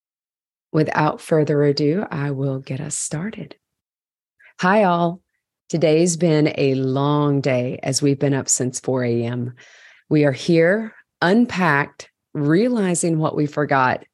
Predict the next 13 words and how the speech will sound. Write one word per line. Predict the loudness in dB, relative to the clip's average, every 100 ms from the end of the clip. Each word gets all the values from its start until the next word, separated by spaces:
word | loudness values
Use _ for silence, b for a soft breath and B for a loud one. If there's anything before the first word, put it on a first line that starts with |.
| _ _ _ _
and | -2 0 -4
keeping | -2 0 2 2
Amazon | 2 0 -2 -4 -4 -2
in | -2
business. | -2 -6 -8 -12 -12 -12 -14 b b b _ _ _ -2
I've | 0
already | 2 4 4 4 4
had | 4 2 2
my | 0 0
first | 0 0 0 -2
delivery | -2 0 0 0 0 0 -4 _
from | -2 0 2
Amazon, | 2 0 0 -2 -2 -4 -8